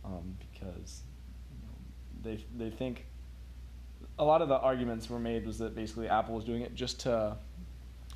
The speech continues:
just to do something innovative, to try and sell a new product, to say, "Oh, we're so different," not necessarily because it's better, but just to do something different that stands out. And certainly, I think AirPods have sort of had this meme culture around them because they stand out so much, as many people have seen.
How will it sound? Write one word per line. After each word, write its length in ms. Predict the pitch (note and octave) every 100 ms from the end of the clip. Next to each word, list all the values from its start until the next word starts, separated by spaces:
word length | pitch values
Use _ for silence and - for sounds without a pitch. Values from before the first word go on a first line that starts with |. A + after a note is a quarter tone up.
| -
just 140 | D#3
to 40 | C3+
do 140 | C3+
something 300 | C3+ C3 A#2+
innovative, 480 | B2 B2 A#2+ A#2+ A#2
to 80 | -
try 140 | C3
and 100 | A#2
sell 180 | - A#2+
a 20 |
new 120 | A2
product, 400 | G#2 A2 A2 G#2+
to 40 | A2+
say, 220 | - A#2
"Oh, 140 | A#2+
we're 120 | A#2+ A#2+
so 200 | - G#2+
different," 440 | A2+ A2+ B2+ G#2
not 200 | A2+ A#2+
necessarily 420 | A#2+ A2+ B2 A#2
because 260 | G#2 A#2+ G#2
it's 120 | F#2+
better, 360 | - G#2+ A#2+ A2+
but 180 | F#2+
just 200 | - G#2+ -
to 100 | G2 -
do 100 | A2
something 340 | A2 G2 G2 -
different 300 | A2+ A2+ -
that 80 | -
stands 340 | B2 A2 G2
out. 280 | G2 B2+ -
And 80 | A#2+
certainly, 420 | - F#3+ A#2+ G2+ - - - -
I 20 |
think 140 | A2
AirPods 600 | A2+ A#2 A#2 G#2 G#2 G#2+ - - - - -
have 100 | A2+ G#2 - -
sort 220 | - A#2
of 80 | A2 A2
had 180 | G#2+
this 220 | G#2 G#2+ A#2
meme 160 | A2+
culture 320 | A2+ G2+ G#2+
around 140 | G2 G2
them 120 | G2+
because 220 | G2 A2
they 80 | G2+
stand 260 | - G#2+ G#2
out 160 | G2
so 100 | G#2+
much, 280 | G2+ G2+ G2+ -
as 140 | A2 G#2+ -
many 140 | A#2+ A2+
people 280 | A2+ A2+ A2+
have 80 |
seen. 380 | - A#2 A2 A2+